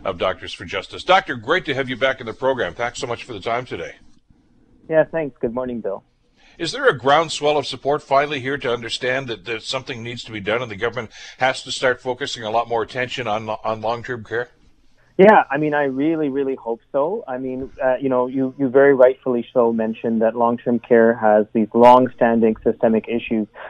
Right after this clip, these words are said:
Speaker 2: And right now, I mean, our immediate concern is that in the second wave of covid nineteen, I mean, we're in the midst of a humanitarian crisis in our long-term care homes. I mean, we've had over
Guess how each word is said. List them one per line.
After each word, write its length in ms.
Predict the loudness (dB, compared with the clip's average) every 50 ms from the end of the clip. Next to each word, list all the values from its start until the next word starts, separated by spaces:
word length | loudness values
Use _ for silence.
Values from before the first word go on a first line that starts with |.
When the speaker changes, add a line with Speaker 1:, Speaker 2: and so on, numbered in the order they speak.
| -10 4 6
Speaker 2:
And 180 | 6 8 8
right 180 | 8 6 6 2
now, 480 | -2 -2 -2 0 -2 -2 -2 -4 -4 -6
I 100 | -6 -6
mean, 320 | -6 -6 -6 -6 -8 -8 -4
our 140 | -2 0 0
immediate 400 | 0 0 -2 0 0 -2 -2 -2
concern 460 | -6 -10 -8 -6 -8 -8 -6 -8 -8
is 100 | -10 -6 -4
that 180 | -4 -4 -4 -4
in 80 | -6 -6
the 140 | -6 -6 -6
second 260 | -6 -6 -4 -4 -2
wave 200 | 0 0 0 0
of 120 | -4 -6 -4
covid 280 | -4 -4 -2 -2 -2
nineteen, 540 | -2 -2 -4 -4 -6 -4 -4 -4 -2 -2 -2 -2
I 60 | -2
mean, 180 | 0 0 2
we're 120 | 2 4 4
in 80 | 4
the 60 | 4 4
midst 280 | 2 0 0 2 2
of 100 | 2 2
a 60 | 2
humanitarian 680 | -2 -4 -2 -2 -2 -2 -4 -6 -4 -4 -2 -2 -2 -4
crisis 500 | 0 4 4 4 4 4 2 0 0 0 -2
in 140 | -2 -2 0
our 100 | 2 2
long-term 440 | 2 0 0 -2 -2 -4 -4 -2
care 220 | -2 0 0 0 0
homes. 280 | -2 -6 -8 -10 -12 -18 _ -20 -20 -20 -20 -20 -2 2
I 60 | 4
mean, 220 | 4 4 4 2 2
we've 160 | 2 2 2
had 160 | 4 6 6 6
over 220 | 6 6 4